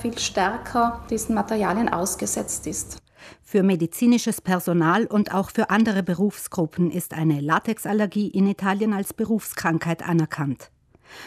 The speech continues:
Speaker 2: Wo es möglich ist, kommen im Gesundheitsbereich latexfreie Alternativen zum Einsatz, etwa Einweghandschuhe aus Vinyl, um das Risiko, eine Latexallergie zu entwickeln, möglichst gering zu halten.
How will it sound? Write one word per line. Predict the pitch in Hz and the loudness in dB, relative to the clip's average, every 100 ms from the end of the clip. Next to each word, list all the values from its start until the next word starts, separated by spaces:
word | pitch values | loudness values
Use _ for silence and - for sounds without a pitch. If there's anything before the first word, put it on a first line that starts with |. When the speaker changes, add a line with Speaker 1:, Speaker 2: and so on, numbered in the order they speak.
| - | -16
Speaker 2:
Wo | - 202 | 0 0
es | 202 | 4
möglich | 262 294 196 - | 4 4 -2 -2
ist, | 214 - - | -4 -6 -6
kommen | - 208 220 | 2 4 4
im | 208 202 | 4 2
Gesundheitsbereich | 202 220 233 233 - - 196 196 208 - | 2 0 2 0 -2 -4 0 0 -2 -2
latexfreie | 208 208 - 190 - - 175 190 - | 0 0 0 -4 -4 -4 -2 0 -2
Alternativen | 190 - 196 196 - 190 180 175 | -4 -2 -2 -2 -2 -2 0 0
zum | 185 | -2
Einsatz, | - 160 156 143 - - - - - | -2 0 0 -2 -8 -16 -18 -20 -10
etwa | 170 - | -8 -4
Einweghandschuhe | 147 185 202 185 185 185 170 - 165 156 | -2 2 2 2 0 0 0 0 -2 -2
aus | 160 - 185 | -2 -4 0
Vinyl, | 190 214 180 - - - - | 4 4 2 -2 -20 -20 -4
um | 180 | -2
das | 160 - | -2 -2
Risiko, | 220 220 233 - 196 | -2 -2 -2 -2 -2
eine | 185 175 | 0 2
Latexallergie | 165 147 170 208 - 190 180 170 185 | 2 0 -2 -4 -2 0 0 0 -4
zu | - | -2
entwickeln, | 202 196 202 - 208 190 | -2 0 -4 0 2 4
möglichst | 190 190 202 - | 2 0 -4 -4
gering | - 202 185 165 | -6 0 2 2
zu | 165 | -2
halten. | 143 135 - 120 | -2 -4 -6 -8